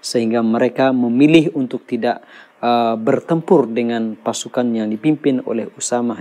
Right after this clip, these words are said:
ibnu Zaid. Mereka meninggalkan harta benda mereka sehingga menjadi ghanimah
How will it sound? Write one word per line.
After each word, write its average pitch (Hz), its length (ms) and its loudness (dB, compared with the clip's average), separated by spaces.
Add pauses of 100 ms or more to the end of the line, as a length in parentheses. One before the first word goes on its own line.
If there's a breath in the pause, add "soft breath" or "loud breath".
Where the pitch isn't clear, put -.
ibnu 117 320 -2
Zaid. 165 380 4
Mereka 120 340 -4
meninggalkan 123 720 -2
harta 113 560 -4
benda 127 480 2
mereka 117 400 -2
sehingga 117 480 -4
menjadi 113 560 -2
ghanimah 147 480 4